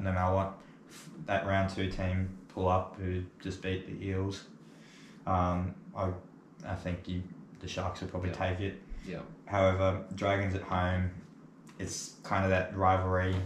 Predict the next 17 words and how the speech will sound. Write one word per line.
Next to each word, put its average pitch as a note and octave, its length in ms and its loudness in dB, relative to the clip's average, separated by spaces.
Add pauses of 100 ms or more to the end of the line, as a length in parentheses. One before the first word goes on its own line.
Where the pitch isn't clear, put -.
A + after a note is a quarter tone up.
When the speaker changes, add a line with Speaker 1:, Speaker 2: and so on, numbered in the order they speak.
(120)
Speaker 1:
Um, F2 300 -2
Speaker 2:
Yeah, E2 180 -2 (160)
it, - 240 -4
it, G2+ 240 -2
it'll G#2+ 160 0
be A2 120 4
competitive. E2 680 -8 (160)
Speaker 1:
it, - 40 -8 (140)
Speaker 2:
And G2 220 0
Speaker 1:
both B2 220 4
teams G2 200 0
will F2+ 80 2
get F2+ 120 4
up F2+ 180 0
for F#2+ 140 2
it. - 220 -2
So - 140 -4